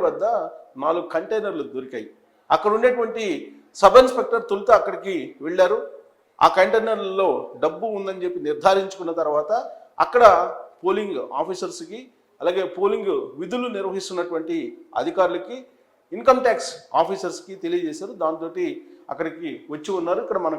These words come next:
కంటైనర్లు చూస్తున్నాం. పోలీస్ అనేటువంటి రాసి ఉన్నటువంటి ఈ స్టిక్కర్ తోటి ఈ కంటైనర్లు వస్తూ ఉన్నాయి. ఎక్కడి నుంచి? కొచ్చిన్ నుంచి అనంతపురం మీదుగా హైదరాబాద్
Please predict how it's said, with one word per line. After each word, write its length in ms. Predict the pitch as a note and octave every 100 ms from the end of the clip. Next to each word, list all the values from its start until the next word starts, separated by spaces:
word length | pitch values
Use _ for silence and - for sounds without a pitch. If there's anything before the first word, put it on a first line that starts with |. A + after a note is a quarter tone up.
| D#3
కంటైనర్లు 540 | D#3+ F#3+ F3+ E3+ E3 A#2+ - _ _ G3
చూస్తున్నాం. 460 | G3+ F#3 D3 A2 - - _ -
పోలీస్ 400 | A#3 B3+ B3+ - - - _ _ _ _ -
అనేటువంటి 380 | F#3 G3 G3 F3 E3
రాసి 320 | F#3+ F#3+ G3 C#3+ - - -
ఉన్నటువంటి 540 | E3+ G3+ G3 F3+ F3+ G3 D#3+ E3 - - _
ఈ 140 | E3 G3 F#3 D3+ - _ -
స్టిక్కర్ 360 | - G3+ B3+ - G#3+
తోటి 240 | G3 C4 B3 F3 - - G3
ఈ 40 | -
కంటైనర్లు 560 | F#3+ F#3 F#3 E3+ E3 G#3+ - - - - D#3+
వస్తూ 200 | D#3+ G3+
ఉన్నాయి. 240 | D#3+ A#2+ A#2 - - _ _ _ _ D#3
ఎక్కడి 180 | D#3+ B3+
నుంచి? 180 | B3 B3 -
కొచ్చిన్ 360 | F#3 - C4 B3+
నుంచి 300 | A3 - A3 D4 D4+ - _ -
అనంతపురం 500 | D#3 A3+ C4 B3+ A#3+ G#3+
మీదుగా 300 | F#3+ F#3 A#3 B3+
హైదరాబాద్ 500 | F3 A#3+ B3+ A#3 G3